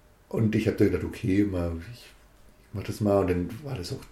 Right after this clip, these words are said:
ich glaube, Twitter kam dann auch schon auf. Und ich dachte, okay, hab ich mich überall angemeldet, um mal zu gucken, wie das funktioniert.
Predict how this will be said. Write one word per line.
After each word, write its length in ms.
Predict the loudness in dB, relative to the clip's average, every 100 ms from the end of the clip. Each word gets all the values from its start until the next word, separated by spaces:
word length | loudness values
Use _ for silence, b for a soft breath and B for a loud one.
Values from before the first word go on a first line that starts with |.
| -20 -20
ich 60 | -16
glaube, 180 | -14 -14
Twitter 280 | -8 -2 -2
kam 260 | -2 -4 -4
dann 160 | -4
auch 100 | -4
schon 240 | 0 0 0
auf. 400 | 4 6 6 4
Und 220 | -4 -4 -10 B B B B B
ich 60 | B
dachte, 160 | 6 10
okay, 140 | 12
hab 80 | 12
ich 80 | 12
mich 80 | 10
überall 180 | 10 10
angemeldet, 380 | 8 10 12 12
um 60 | 12
mal 100 | 8
zu 100 | 6
gucken, 240 | 6 6
wie 60 | 8
das 140 | 6
funktioniert. 640 | 6 2 6 8 10 8